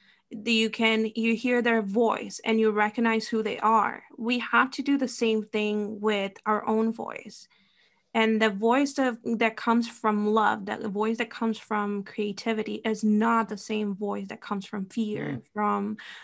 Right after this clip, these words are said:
Speaker 1: um, anxiety, from doubt, from criticism, is not the same voice.
Speaker 2: I love that. I just recently went through an incredible coaching session,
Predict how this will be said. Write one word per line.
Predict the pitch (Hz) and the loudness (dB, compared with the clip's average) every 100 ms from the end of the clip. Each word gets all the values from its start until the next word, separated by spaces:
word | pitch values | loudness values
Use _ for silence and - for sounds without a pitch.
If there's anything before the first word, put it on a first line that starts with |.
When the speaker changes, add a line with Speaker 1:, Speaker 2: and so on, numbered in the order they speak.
| - | -6
Speaker 1:
um, | 208 202 196 226 | -2 0 0 0
anxiety, | 208 185 214 208 214 208 | 0 2 0 0 -2 -6
from | 196 214 196 196 196 214 185 | -2 -2 0 -2 -4 -8 -4
doubt, | 220 208 202 214 | 2 4 4 -2
from | 208 190 | -6 -6
criticism, | - - 226 220 233 240 | -8 -6 -6 -6 -6 0
is | 226 202 | 0 2
not | 202 202 208 196 202 | 2 0 0 -4 -6
the | 196 | -12
same | - 214 | -12 -12
voice. | - - - - - _ _ _ _ _ _ _ _ _ _ _ _ - | -12 -14 -14 -18 -20 _ _ _ _ _ _ _ _ _ _ _ _ -4
Speaker 2:
I | 131 | 0
love | 135 127 | 2 4
that. | 131 110 | 2 0
I | 120 123 | 0 0
just | 117 120 - | -2 -8 -6
recently | 113 107 120 113 | -10 -8 -12 -10
went | 113 - | -12 -10
through | 120 | -10
an | 104 107 - _ | -10 -14 -20 _
incredible | - - - - 220 214 135 107 _ _ _ _ | -14 -14 -6 6 8 8 4 -2 _ _ _ _
coaching | - 143 135 131 113 | -4 0 0 -2 -4
session, | 101 117 101 - 104 117 | -4 -4 -6 -6 -14 -14